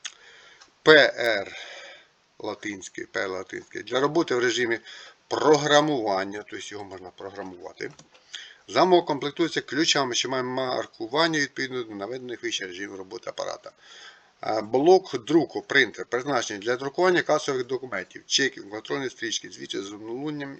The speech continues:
і без обнулення О З П. Найбільш сучасним і зручним у використанні є термопринтери.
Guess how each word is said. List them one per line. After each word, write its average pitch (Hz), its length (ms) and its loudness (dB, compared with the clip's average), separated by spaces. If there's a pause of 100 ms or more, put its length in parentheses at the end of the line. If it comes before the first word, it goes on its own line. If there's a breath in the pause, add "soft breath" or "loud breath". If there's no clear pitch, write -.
і 123 140 -6
без 123 420 0
обнулення 113 540 -6
О - 140 -10
З 98 140 -12
П. - 180 -12 (720 loud breath)
Найбільш 143 880 4 (1500 loud breath)
сучасним 147 600 4
і - 20 -4
зручним 143 360 2
у 147 40 2
використанні 139 580 0
є 139 120 4
термопринтери. 135 1800 2